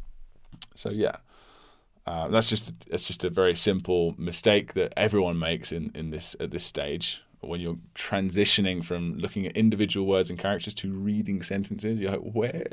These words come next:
is that a word, or is that together, or is that separate?" <laughs> It can be frustrating, but just keep at it.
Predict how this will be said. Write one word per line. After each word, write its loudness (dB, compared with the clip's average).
is -6
that 4
a 4
word, 0
or 4
is 0
that -2
together, 8
or 6
is 4
that 2
separate?" 2
<laughs> -12
It 2
can 4
be 6
frustrating, 4
but 0
just -4
keep 4
at 10
it. -2